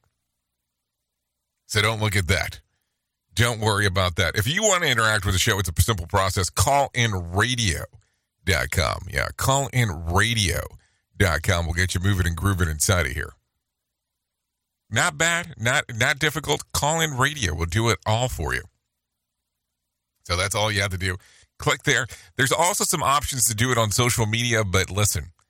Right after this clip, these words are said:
I'm gonna tell you, we have the social media options. The problem that we run into here is that if you go to the social media options, I don't check, I don't check these things, um, in real time. So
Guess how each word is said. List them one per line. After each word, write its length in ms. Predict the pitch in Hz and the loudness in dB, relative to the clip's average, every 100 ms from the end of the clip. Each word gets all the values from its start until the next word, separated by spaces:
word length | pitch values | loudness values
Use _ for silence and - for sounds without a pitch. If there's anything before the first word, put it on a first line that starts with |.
| _ | _
I'm 60 | 131 | -6
gonna 120 | 170 | -4
tell 260 | 107 123 107 | 0 0 0
you, 100 | 73 - _ _ _ _ _ - | -2 -8 _ _ _ _ _ -4
we 180 | 143 160 | 0 2
have 180 | 185 | 0
the 80 | 180 | 0
social 340 | - 156 147 135 | 0 0 2 0
media 300 | 131 110 76 | 0 0 0
options. 500 | - - 58 - - - | -2 -6 -12 -14 -12 -6
The 60 | |
problem 320 | 101 151 208 220 | 0 2 0 -2
that 80 | 143 | -4
we 100 | 127 | 0
run 180 | 117 | 2
into 320 | 117 117 113 98 | 2 0 0 2
here 300 | 95 95 - | 4 2 2
is 220 | 87 85 | 0 0
that 100 | 95 | 0
if 100 | 90 | -2
you 140 | 98 | -4
go 240 | 87 117 156 | -2 0 0
to 100 | 165 | -2
the 100 | 151 | 0
social 300 | 143 135 135 | 0 0 0
media 300 | 139 139 131 | -2 0 -2
options, 280 | 131 135 - | -2 -6 -6
I 80 | 143 | -4
don't 160 | 165 143 | -4 -4
check, 400 | - 143 - 110 _ _ _ _ - | -4 -4 -6 -20 _ _ _ _ -4
I 20 | |
don't 140 | 147 | -2
check 160 | - 156 | 0 -2
these 180 | 135 110 | -4 -2
things, 380 | 127 113 98 113 - | 0 0 -2 -4 -2
um, 200 | 110 107 | -2 0
in 200 | 104 110 | -2 0
real 220 | 110 113 | 2 0
time. 400 | 95 117 95 80 - _ _ _ _ _ _ _ _ _ _ _ _ _ _ _ _ _ _ _ _ _ _ _ _ _ _ _ _ _ _ _ _ _ _ _ _ | -2 -2 -2 -6 -18 _ _ _ _ _ _ _ _ _ _ _ _ _ _ _ _ _ _ _ _ _ _ _ _ _ _ _ _ _ _ _ _ _ _ _ _
So 300 | - 127 | 0 0